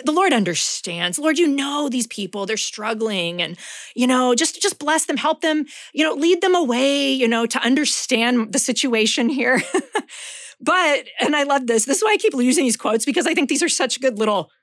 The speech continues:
n-, you know, life lessons and nuggets here. "As God's Spirit kept pressing her heart, she began to realize that God did not want her prayer, he wanted her <laughs> obedience.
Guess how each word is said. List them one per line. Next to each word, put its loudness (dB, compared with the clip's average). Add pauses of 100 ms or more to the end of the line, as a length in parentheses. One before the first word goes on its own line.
(260)
n-, -6 (120)
you -6
know, -4
life 0
lessons 0
and -2
nuggets 0
here. -2 (460)
"As 2
God's 0
Spirit 0
kept -4
pressing 0
her 2
heart, 0
she -2
began 0
to 0
realize 0
that -2
God 0
did -2
not 2
want 2
her 2
prayer, 2
he -6
wanted 0
her 0
<laughs> 4
obedience. -2